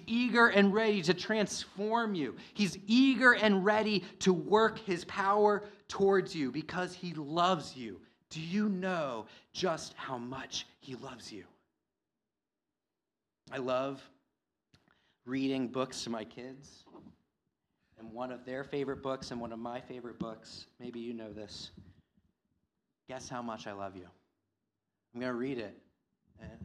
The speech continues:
it's not just for kids. I think it's for us too. Story about two hares, two rabbits, two bunnies, a father and a son. Little Nut Brown Hare, who was going to bed, held on tight to Big Nut Brown Hare's very long ears.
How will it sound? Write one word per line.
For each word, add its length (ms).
it's 140
not 160
just 240
for 60
kids. 500
I 60
think 100
it's 140
for 140
us 200
too. 240
Story 240
about 240
two 360
hares, 520
two 100
rabbits, 680
two 100
bunnies, 680
a 800
father 240
and 100
a 40
son. 300
Little 200
Nut 220
Brown 260
Hare, 540
who 100
was 120
going 260
to 60
bed, 300
held 320
on 260
tight 440
to 80
Big 300
Nut 220
Brown 260
Hare's 340
very 320
long 300
ears. 500